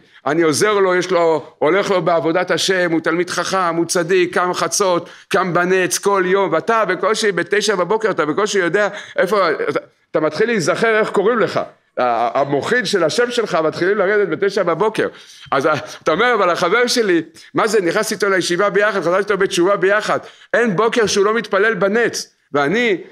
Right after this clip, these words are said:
ב-, בחמש דקות לפני זמן הקריאת שמע, האחרון של זמן הקריאת, אני, אני איפשהו מתוך המיטה, אני אומר, "שמע ישראל, השם אלוקינו, השם אחד", לצאת ידי חובת קריאת שמע. אומר,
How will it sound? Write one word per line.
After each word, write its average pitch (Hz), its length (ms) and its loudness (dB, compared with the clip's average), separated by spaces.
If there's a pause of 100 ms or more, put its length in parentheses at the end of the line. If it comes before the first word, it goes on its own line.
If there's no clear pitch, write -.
(140)
ב-, 156 260 -2
בחמש 196 380 0
דקות 220 320 0
לפני 190 300 0
זמן 214 400 0
הקריאת 202 420 0
שמע, 220 200 -2
האחרון 196 480 0
של 196 120 0
זמן 180 140 0
הקריאת, 208 300 0
אני, 175 160 0 (300)
אני 170 180 2
איפשהו 208 280 0
מתוך 208 300 -2
המיטה, 202 300 0
אני 202 80 0
אומר, 208 120 2
"שמע 202 220 0
ישראל, 202 240 0
השם 190 220 0
אלוקינו, 190 420 0 (260)
השם 196 240 0
אחד", 190 260 0
לצאת 185 240 -2
ידי 180 220 0
חובת 170 260 -2
קריאת 165 220 0
שמע. 160 240 -2 (720)
אומר, 156 540 0